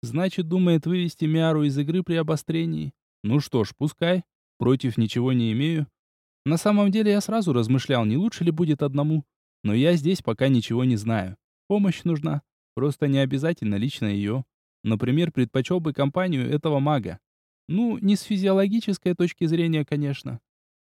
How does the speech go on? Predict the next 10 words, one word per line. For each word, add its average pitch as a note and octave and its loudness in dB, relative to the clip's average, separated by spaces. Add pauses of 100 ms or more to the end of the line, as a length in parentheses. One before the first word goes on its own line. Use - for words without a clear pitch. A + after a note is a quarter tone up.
(200)
«Какие D3 0
руны D#3 4
и - -4
печати D3+ 0
открыты?» C3 0 (380)
интересуется A#2+ -2
Хельгиус. C3+ -6 (460)
«Физическое D#3 -2
и C#3+ -4
духовное». C3+ -2